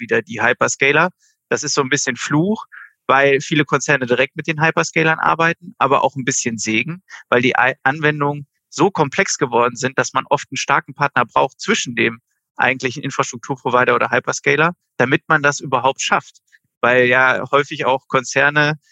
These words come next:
wir kennen das vielleicht, ähm, von Versicherungskonzernen oder sowas, die dann eher, sag ich mal, alte oder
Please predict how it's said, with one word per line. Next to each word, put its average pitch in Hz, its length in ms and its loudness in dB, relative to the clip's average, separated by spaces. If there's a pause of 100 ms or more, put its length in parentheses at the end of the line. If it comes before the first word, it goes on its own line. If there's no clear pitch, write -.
(160)
wir - 100 -2
kennen 147 280 0
das 147 220 0
vielleicht, 139 480 2 (500)
ähm, 135 460 0 (200)
von 127 200 0
Versicherungskonzernen 143 880 0
oder 135 180 0
sowas, 135 420 0 (280)
die 143 300 -4
dann 131 180 2
eher, 143 400 2 (260)
sag 127 160 0
ich - 80 -8
mal, 120 260 -2 (800)
alte 135 760 2
oder 113 240 -2